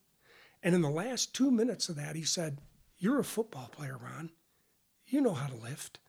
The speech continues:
You know how to work out and get in shape. I don't have to tell you those things.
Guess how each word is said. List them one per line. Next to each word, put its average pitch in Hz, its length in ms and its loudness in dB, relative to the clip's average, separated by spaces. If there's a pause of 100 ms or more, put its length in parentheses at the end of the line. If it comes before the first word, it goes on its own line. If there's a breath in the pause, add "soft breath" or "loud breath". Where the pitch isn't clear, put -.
(800)
You 233 160 2
know 269 120 4
how 185 180 2
to 160 60 0
work 135 320 -6
out 127 200 -10 (280)
and 143 120 0
get 165 100 -2
in 156 60 -10
shape. 139 360 -4 (500 soft breath)
I - 60 -6
don't 262 100 0
have 214 120 -4
to - 80 -12
tell 220 180 -2
you 151 120 -2
those 139 260 -8
things. - 360 -16